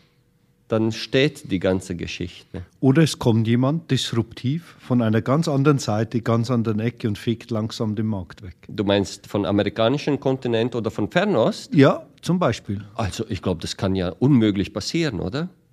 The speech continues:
Speaker 2: Ich glaub, es kann sehr möglich sein. <laughs> Und es passiert ja auch. Es
Speaker 1: Das
Speaker 2: passiert.
Speaker 1: passiert ja auch, genau. Das ist, das ist eben
Speaker 2: Genau.
Speaker 1: Status quo.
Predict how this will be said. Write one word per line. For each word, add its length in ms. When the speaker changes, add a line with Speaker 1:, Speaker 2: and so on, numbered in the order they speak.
Speaker 2:
Ich 140
glaub, 240
es 120
kann 200
sehr 180
möglich 460
sein. 760
<laughs> 880
Und 160
es 120
passiert 460
ja 220
auch. 320
Es 100
Speaker 1:
Das 120
Speaker 2:
passiert. 80
Speaker 1:
passiert 360
ja 100
auch, 160
genau. 240
Das 240
ist, 160
das 200
ist 180
eben 160
Speaker 2:
Genau. 180
Speaker 1:
Status 340
quo. 180